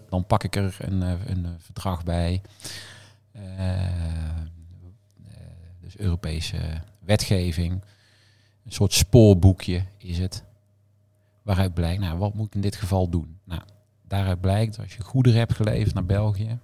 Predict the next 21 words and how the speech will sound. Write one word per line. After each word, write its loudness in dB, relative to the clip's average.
dat -6
de -6
hoofdregel 2
moet -20
worden 0
toegepast. -2
Namelijk 0
dat 0
je 0
moet 2
gaan 0
procederen 4
in 2
het 0
land 0
van 0
jouw 4
wanbetaler, 6
dus 2
in -4
België. 0